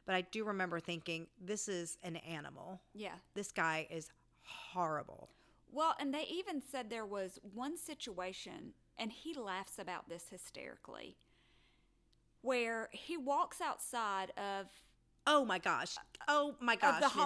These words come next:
Speaker 1: Misty.
Speaker 2: of the Holiday Inn or wherever they're staying at that time.
Speaker 1: The Baymont Inn.
Speaker 2: The Baymont Inn. And he sees a homeless man breaking into his car. And so he said he walks out and he's like, "Hey, man, what are you doing?" And the guy was like, "Oh,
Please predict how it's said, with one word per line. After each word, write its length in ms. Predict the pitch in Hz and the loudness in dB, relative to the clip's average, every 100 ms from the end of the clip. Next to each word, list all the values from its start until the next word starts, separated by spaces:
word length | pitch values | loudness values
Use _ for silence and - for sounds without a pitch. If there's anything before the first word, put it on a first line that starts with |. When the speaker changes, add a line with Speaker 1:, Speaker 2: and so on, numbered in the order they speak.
| 277 | 4
Speaker 1:
Misty. 180 | 180 175 | 2 2
Speaker 2:
of 140 | 233 247 | 2 2
the 60 | 247 | -2
Holiday 500 | 254 240 233 226 196 | 0 0 0 0 0
Inn 180 | 160 | -2
or 60 | 175 | -4
wherever 320 | 185 208 202 196 | -2 -2 -2 0
they're 120 | 185 | -2
staying 340 | - 196 175 | -2 -4 -4
at 140 | 170 - | -4 -6
that 120 | 170 | -8
time. 300 | - 185 185 180 | -8 -8 -8 -6
Speaker 1:
The 80 | |
Baymont 400 | 202 151 147 139 | -2 -2 -2 -4
Inn. 240 | 143 147 165 - | -4 -6 -8 -8
Speaker 2:
The 120 | 202 | -4
Baymont 420 | 220 196 165 147 | -2 -2 -6 -6
Inn. 260 | 131 123 202 _ - _ - | -8 -10 -12 _ -20 _ 0
And 220 | 254 247 | 0 2
he 160 | 254 | -2
sees 540 | 269 - 269 277 269 - _ _ _ | -4 -2 -2 -2 -6 -10 _ _ _
a 60 | 226 | -8
homeless 500 | 233 381 494 254 - | -4 -6 -4 -6 -4
man 560 | 208 190 185 190 196 214 _ _ _ - | -6 -4 -4 -6 -8 -14 _ _ _ -4
breaking 380 | 226 240 262 226 | -2 -2 -2 -4
into 220 | 208 180 | -4 -4
his 120 | 170 | -6
car. 400 | - - 85 - _ _ _ _ - _ _ - | -10 -12 -12 -14 _ _ _ _ -20 _ _ -6
And 160 | 233 | -4
so 140 | - 254 | -2 -2
he 80 | 254 | -2
said 180 | 269 | -2
he 80 | 233 | -4
walks 380 | 220 254 285 - | 0 0 -2 -2
out 120 | 240 | -2
and 80 | 240 | -2
he's 180 | 226 226 | -6 -6
like, 160 | 185 | -6
"Hey, 140 | 220 339 | -4 -2
man, 180 | 381 247 | -2 0
what 140 | 220 349 | 2 2
are 40 | |
you 160 | 330 214 | 0 0
doing?" 560 | 214 311 202 69 - - _ _ _ - | 0 0 -4 -8 -14 -18 _ _ _ -6
And 180 | 233 240 | -2 -2
the 40 | |
guy 200 | 233 240 | 0 0
was 180 | 240 214 | 0 -2
like, 280 | 214 208 - | -4 -4 -2
"Oh, 460 | 262 277 294 285 | 2 2 2 0